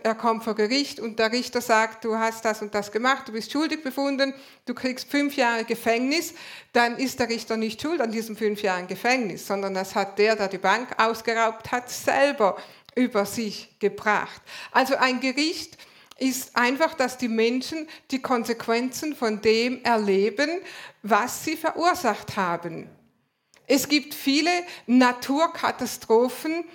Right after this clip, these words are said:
Ähm, zum, wenn wir zum Beispiel in der Schweiz, ähm, gucken, dass,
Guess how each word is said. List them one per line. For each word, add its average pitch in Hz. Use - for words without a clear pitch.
Ähm, 233
zum, 247
wenn 262
wir 254
zum 240
Beispiel 247
in 247
der 226
Schweiz, 233
ähm, 233
gucken, 247
dass, 233